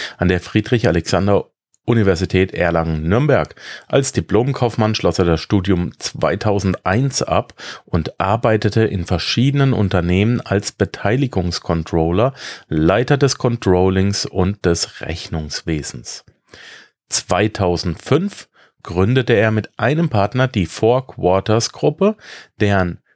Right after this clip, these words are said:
Geschäftsführer und Hauptgesellschafter er ist. Die Existenzgründungsberatungsgesellschaft,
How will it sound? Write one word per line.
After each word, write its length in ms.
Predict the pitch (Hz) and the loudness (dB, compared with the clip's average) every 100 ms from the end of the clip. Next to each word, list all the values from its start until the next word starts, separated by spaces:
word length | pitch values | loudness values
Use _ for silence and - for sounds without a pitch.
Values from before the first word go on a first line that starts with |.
| _ | _
Geschäftsführer 720 | 92 87 - 160 - 143 139 | -2 0 0 0 0 2 2
und 140 | 131 104 | 2 0
Hauptgesellschafter 920 | 98 - 104 98 87 95 - 95 - | -2 -2 0 0 0 -2 0 -2 0
er 160 | 98 90 | 2 2
ist. 300 | 110 - - - - - - | 0 -4 -14 -20 -20 -12 0
Die 80 | 87 | 0
Existenzgründungsberatungsgesellschaft, 3000 | - 92 - 120 135 - 120 127 123 127 - - 113 101 107 117 - 113 113 - 110 - 117 117 - 120 123 - | 2 -2 0 -2 -4 -2 0 2 0 0 -4 -4 -2 0 0 0 0 -4 -4 0 0 2 2 0 0 0 0 -6